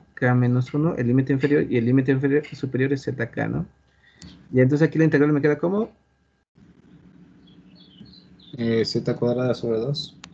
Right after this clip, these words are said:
Speaker 1: Exacto, Z al cuadrada sobre dos con los límites de cero, perdón, de cero. De Z K menos uno hasta Z K menos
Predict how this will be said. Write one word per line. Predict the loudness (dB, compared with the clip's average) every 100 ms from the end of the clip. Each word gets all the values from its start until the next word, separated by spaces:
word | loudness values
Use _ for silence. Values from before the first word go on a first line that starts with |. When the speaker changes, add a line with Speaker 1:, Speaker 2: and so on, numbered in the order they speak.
| -20
Speaker 1:
Exacto, | -16 -12 -12 -14 -14
Z | -8 -6
al | -2
cuadrada | 0 2 2 0 -2
sobre | -6 -2 0
dos | 0 -2
con | -4 -2
los | 0
límites | 2 2 2 0 0
de | -2
cero, | 0 2 4 0 -6 _ _ _ -20 -20 -12 -2
perdón, | 0 2 0
de |
cero. | -2 -6 -8 -14 -18 -20 _ _ _ -10
De | -8
Z | -2 0 2 0 -2 -8 -20 _ -4
K | 0
menos | 2 2 0 0
uno | 0 0 -4 -10
hasta | -8 -8 -4 -4 -4 -8
Z | -12 -6 -6
K | 0 0 0 -6 -18 -20 _ _ _ _ 0
menos | 4 4 4 2 0 -6